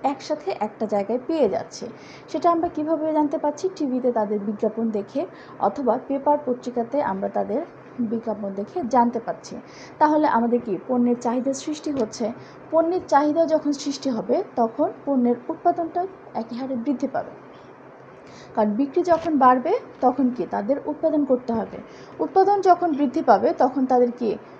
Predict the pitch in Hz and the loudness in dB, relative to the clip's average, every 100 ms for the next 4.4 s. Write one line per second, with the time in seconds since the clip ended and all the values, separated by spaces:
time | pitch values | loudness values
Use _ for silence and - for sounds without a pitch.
0 | - - - - 233 254 285 285 - 262 | -20 -20 -20 -10 -2 2 2 0 0 0
1 | 277 320 226 247 320 427 - 254 220 285 | 2 4 4 2 -2 -2 -2 2 6 6
2 | 440 - 214 262 269 302 277 208 135 - | 4 -2 0 0 2 6 6 6 4 0
3 | - - - 220 262 302 302 294 277 285 | -10 -12 -2 0 2 4 4 4 0 4
4 | 262 254 254 415 | 6 6 6 -2